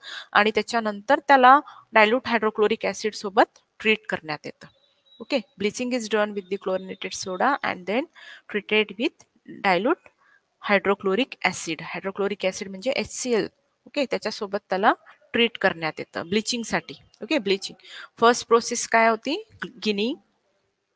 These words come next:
Second होती saponification आणि third प्रोसेसमध्ये काय केलं जातं? Bleaching.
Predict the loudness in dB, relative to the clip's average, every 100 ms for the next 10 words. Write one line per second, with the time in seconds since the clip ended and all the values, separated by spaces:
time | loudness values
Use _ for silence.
0 | _ 0 2 4 4 2 -2 0 0 0
1 | -6 -2 -2 -2 -4 -2 -2 -4 -20 -20
2 | _ -4 -2 -2 -4 _ 2 2 2 -2
3 | -2 -2 -4 -4 -2 4 4 4 -2 -2
4 | -2 2 0 2 -4 -4 -8